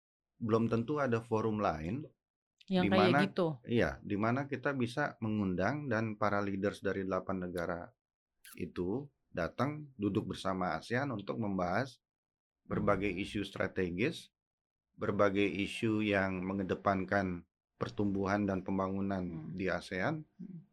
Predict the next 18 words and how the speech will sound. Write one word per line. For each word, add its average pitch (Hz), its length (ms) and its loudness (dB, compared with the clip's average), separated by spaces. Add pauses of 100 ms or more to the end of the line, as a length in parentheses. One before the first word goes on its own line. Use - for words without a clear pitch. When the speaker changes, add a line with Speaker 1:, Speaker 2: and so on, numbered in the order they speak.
(180)
Speaker 1:
Itu - 160 -2
sesuatu 117 480 0
yang 95 420 0
signifikan. 92 640 -12 (320)
Speaker 2:
Oke. 160 400 -14 (260)
Tapi - 220 0
adakah 302 480 4
asean 226 400 0
yang 220 100 0
juga 202 220 0
sampai, 190 340 -2
eh, - 300 -10
pihak 180 320 -2
asean 180 400 -2
yang 165 320 -6 (500)
juga 170 300 -4
sampaikan, 165 640 -2
Pak, - 160 -10